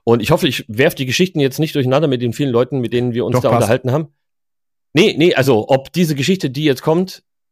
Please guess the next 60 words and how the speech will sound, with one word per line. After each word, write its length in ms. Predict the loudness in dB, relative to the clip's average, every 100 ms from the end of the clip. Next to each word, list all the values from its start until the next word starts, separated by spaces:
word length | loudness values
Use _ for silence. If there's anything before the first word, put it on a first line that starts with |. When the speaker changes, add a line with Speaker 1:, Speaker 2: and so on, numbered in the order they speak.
| -10
Speaker 1:
von 220 | -2 2
Daniel 300 | 2 2 0
war. 220 | -2 -6 _ _
Weil 120 | -2 2
du 60 |
weißt 140 | 4 4
ja 60 |
Speaker 2:
Ja. 40 | 2
Speaker 1:
noch 60 |
nicht, 120 | 2
welche 160 | 0 -2
Geschichte 320 | -2 -4 -2
kommt. 200 | -4 -6 _ _ _ _
Speaker 2:
Doch. 220 | -6 -2 2
Speaker 1:
Oder 440 | 4 4 2 _ _
we-, 160 | -4 -2
we-, 200 | 0 -4 -4 -8
dann, 320 | 0 2 2
äh, 140 | -2
dann, 220 | 0 0 0
äh, 160 | 0
übergebe 480 | 0 2 0 0 -2
ich 60 | -2
doch 100 | -4
das 160 | -4
Wort 140 | -4 -4
an 100 | -4
dich. 140 | -8
Erzähle 280 | -8 -4 -2
mir 140 | -2
mehr. 160 | 0 2
Speaker 2:
Nein, 240 | 2 2
ich 140 | 0 0
weiß 200 | 0 0
sie 40 |
nicht 140 | 0 0
so 60 |
detailliert, 360 | -2 0 0 0
aber 100 | 0
ich 60 |
weiß, 160 | 0 -2
dass 120 | -4
er 60 | -4
sie 80 | -4
erzählt 360 | -2 -2 -2
hat. 240 | -2 -4 -8
Ich 100 | -4
stand 180 | -2
da 60 | 0
nebenbei, 460 | -2 -2 -2 -2 -4
aber 300 | -4 -4 -4 -6
leg 120 | -2
Speaker 1:
Ach 100 | 0
so, 140 | 2 2
Speaker 2:
das 80 |
Speaker 1:
okay. 160 | 0 -2
Speaker 2:
noch 120 | -2
weiter. 300 | -2 -6 -10 _ -16
Speaker 1:
G-, 180 | -16 -10
genau, 300 | -2 0 0